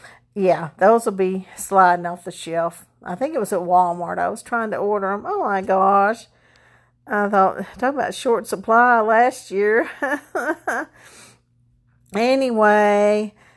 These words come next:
and they still had a short supply of Christmas stuff, you know, on the shelves at the, some of the stores.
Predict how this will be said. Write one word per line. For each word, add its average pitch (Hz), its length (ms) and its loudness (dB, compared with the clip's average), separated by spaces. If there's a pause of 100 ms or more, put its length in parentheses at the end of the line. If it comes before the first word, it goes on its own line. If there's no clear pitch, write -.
(120)
and 247 200 -2
they 220 100 0
still 196 300 -2
had 190 180 2
a 180 40 -8
short - 360 -4
supply 175 420 -4
of 175 120 -10
Christmas 185 500 -6
stuff, 160 580 -4
you 208 100 -4
know, 185 260 2
on 180 200 0
the 185 80 -6
shelves 180 680 2
at 170 120 -12
the, 180 80 -10
some 180 240 -6
of 175 60 -10
the 180 80 -10
stores. 180 800 -2